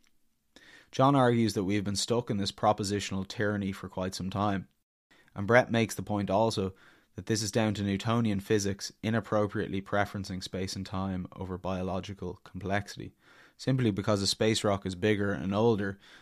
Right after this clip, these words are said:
does not make it more significant than a much more complex, evolved being. A new scientific worldview is emerging that will hopefully right the wrongs of the old.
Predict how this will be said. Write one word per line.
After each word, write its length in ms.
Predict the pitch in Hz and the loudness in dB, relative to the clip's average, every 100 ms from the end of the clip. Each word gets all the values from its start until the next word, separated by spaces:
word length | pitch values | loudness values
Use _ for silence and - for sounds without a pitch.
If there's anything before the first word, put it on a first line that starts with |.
| _ | _
does 120 | 107 | -6
not 220 | 110 120 98 | 0 0 2
make 180 | 107 | -2
it 120 | 101 82 | -2 -4
more 240 | 101 101 | -2 -2
significant 800 | - 92 98 98 101 95 95 - - | -2 -4 -2 -2 -4 -8 -8 -12 -10
than 120 | 95 | -6
a 60 | 95 | -4
much 320 | 101 98 - | -4 -6 -6
more 160 | 95 92 | -8 -8
complex, 760 | - 98 95 95 87 - - - | -6 -4 -4 -4 -6 -8 -16 -12
evolved 640 | 95 92 92 85 90 - - - | -8 -4 -4 -4 -8 -12 -20 -8
being. 440 | 95 98 92 - - _ _ _ _ _ _ _ - - - - _ | -4 -4 -6 -10 -20 _ _ _ _ _ _ _ -20 -20 -20 -20 _
A 80 | 110 | 0
new 200 | 135 151 | 2 4
scientific 540 | 165 131 110 113 107 | 4 4 4 4 2
worldview 560 | 95 104 101 101 101 98 | 2 2 2 2 2 0
is 120 | 92 | -2
emerging 520 | 98 101 110 104 95 | -2 0 0 0 -4
that 120 | 92 95 | -4 -6
will 100 | 95 | -2
hopefully 380 | 117 117 104 | -2 -2 -4
right 300 | 98 104 110 | 0 0 -2
the 100 | - | -4
wrongs 400 | 95 101 101 98 | -4 -2 -2 -6
of 100 | 90 | -8
the 140 | 90 95 | -4 -2
old. 340 | 101 98 92 | 0 -2 -6